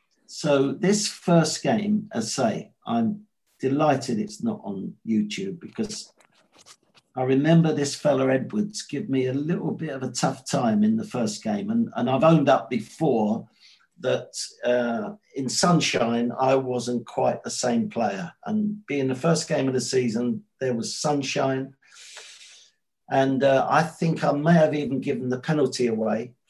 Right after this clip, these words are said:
for their first goal, which put them a goal up. And I think the Edwards lad, ex of Hull City, um, beat me and, and scored the goal. So,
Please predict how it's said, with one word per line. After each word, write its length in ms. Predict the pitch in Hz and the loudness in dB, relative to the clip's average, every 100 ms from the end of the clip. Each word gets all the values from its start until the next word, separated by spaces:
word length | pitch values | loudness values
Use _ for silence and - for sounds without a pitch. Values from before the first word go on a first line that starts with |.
| - | -6
for 80 | 110 | -2
their 160 | 117 | -2
first 420 | 117 123 113 - | 0 0 0 -2
goal, 340 | 117 104 110 - | -2 0 -2 -8
which 260 | 120 - - | -12 -12 -10
put 220 | - - | -10 -6
them 160 | 120 117 | -4 -2
a 40 | |
goal 300 | 120 113 104 | 0 0 0
up. 260 | 107 - _ _ _ _ _ - - _ - | -2 -6 _ _ _ _ _ -20 -20 _ -8
And 520 | 127 123 123 120 - - 120 | -2 0 2 0 -2 -10 -6
I 140 | 120 | -6
think 420 | - - 151 - - _ | -6 -6 -6 -6 -12 _
the 200 | - 117 - | -6 -4 0
Edwards 500 | 135 113 120 - - | 0 0 -6 -6 0
lad, 360 | 120 120 - - _ _ | 4 4 2 -12 _ _
ex 360 | 139 135 - - | -2 0 -4 -8
of 180 | 123 - | -8 -8
Hull 320 | - 135 127 | -4 -2 -2
City, 720 | 107 - - - 110 104 - - _ - | -4 -4 -4 -4 -2 -2 -2 -8 _ -6
um, 580 | 120 117 113 107 104 - _ _ _ _ _ | -2 0 0 0 -2 -6 _ _ _ _ _
beat 320 | 143 131 131 123 | 2 2 2 -2
me 200 | 120 110 | 0 2
and, 360 | 110 104 87 113 | 2 2 0 -4
and 280 | 110 104 - | -2 -2 -6
scored 400 | - 127 113 - | -10 -4 -4 -4
the 80 | |
goal. 360 | 107 98 87 85 | -6 -6 -8 -10
So, 380 | - 120 107 | -6 -2 -2